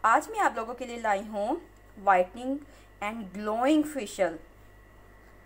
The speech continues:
इसको आप फेशियल भी बोल सकते हो, मास्क भी बोल सकते हो, जो घर में हम easily कर सकते हैं। तो इसके लिए आप लोगों को महंगी महंगी चीज़ों की बिल्कुल भी ज़रूरत नहीं है। आज मैं आपको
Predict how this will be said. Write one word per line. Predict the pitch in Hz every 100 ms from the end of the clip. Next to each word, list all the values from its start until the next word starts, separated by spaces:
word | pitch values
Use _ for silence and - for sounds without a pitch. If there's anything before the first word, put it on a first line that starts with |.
| - - - -
इसको | - 302
आप | 339
फेशियल | 294 220 277
भी | 311
बोल | 359 339 339
सकते | 349 359 - 320
हो, | 277
मास्क | 190 156 -
भी | 269
बोल | 269 285
सकते | 294 311 - 285
हो, | 285
जो | 277 269
घर | 214 240 220
में | 269
हम | 285 262 214
easily | 202 254 285
कर | 269
सकते | 247 262 - 262
हैं। | 269 269 - - - - -
तो | -
इसके | - 320 403 381
लिए | 349
आप | 294 294
लोगों | 302
को | 302
महंगी | 277 226 233 311
महंगी | 339 320
चीज़ों | 339 285 240
की | 262
बिल्कुल | 277 233 185 254
भी | 302
ज़रूरत | 302 285 240 247
नहीं | 262 254 277
है। | 302 -
आज | 214 233 285
मैं | 294
आपको | 247 -